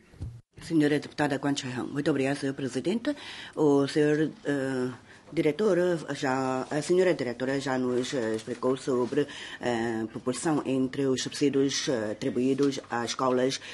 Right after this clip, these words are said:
integradas na rede e aquelas não aderidas à rede. Mas só que nessa altura as escolas, eh, não aderidas à rede não conseguiam sobreviver e também não conseguia assim aderir à rede. Mas só que depois do ajustamento da proporção dos subsídios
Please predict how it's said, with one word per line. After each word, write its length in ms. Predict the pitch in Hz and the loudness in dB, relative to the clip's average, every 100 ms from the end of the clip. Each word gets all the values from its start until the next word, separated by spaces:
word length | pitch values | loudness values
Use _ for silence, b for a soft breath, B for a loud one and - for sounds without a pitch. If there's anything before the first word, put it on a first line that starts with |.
| B | B
integradas 560 | 131 127 127 123 120 131 | 0 0 2 2 2 0
na 140 | 113 | 0
rede 480 | 110 165 165 165 160 | 2 4 4 4 4
e 80 | 127 | 4
aquelas 360 | 117 131 135 | 2 2 2
não 140 | 139 143 | 4 4
aderidas 540 | 127 120 135 131 127 | 4 2 2 2 0
à 80 | 117 | -2
rede. 340 | 113 113 113 - B B | -2 -4 -4 -8 B B
Mas 260 | 139 135 - | -2 0 2
só 120 | 156 | 0
que 220 | 151 131 | 2 2
nessa 260 | 139 147 135 | 2 2 -2
altura 480 | 123 147 160 156 - | 0 2 4 2 2
as 280 | 135 135 | 2 2
escolas, 580 | - - 170 160 123 147 | 0 -2 2 4 4 2
eh, 160 | 120 120 | 0 0
não 140 | 147 | 0
aderidas 440 | 135 127 147 151 131 | 0 0 0 0 -2
à 60 | |
rede 440 | 117 151 180 131 147 B B | -4 -2 0 0 -2 B B
não 180 | 170 175 | 4 4
conseguiam 560 | 170 147 139 135 170 135 | 4 2 0 2 2 2
sobreviver 640 | 135 - 101 95 85 87 B B | -2 -4 -4 -4 -4 -6 B B
e 160 | - 139 | 0 0
também 400 | 147 135 143 147 | 2 0 2 4
não 140 | 143 | 4
conseguia 800 | 131 135 - 135 180 214 127 139 | 2 -2 -2 -2 0 2 4 4
assim 320 | 127 - 143 151 | 2 0 0 2
aderir 420 | 139 131 147 147 | 2 2 4 2
à 80 | 123 | 0
rede. 340 | 123 92 104 B B | -4 -6 -8 B B
Mas 220 | 135 139 | -2 0
só 160 | - 160 | 2 2
que 100 | 147 | 2
depois 460 | 135 - 151 156 143 | 0 4 6 6 4
do 540 | 139 131 131 127 123 | 4 6 6 6 6
ajustamento 680 | 120 135 135 151 143 160 147 | 4 0 0 4 6 6 4
da 100 | 135 | 2
proporção 400 | 135 - 135 170 | -2 -4 -2 0
dos 380 | 147 135 - - | 2 2 0 -6
subsídios 580 | - 143 - 254 127 151 | -4 -4 0 2 4 4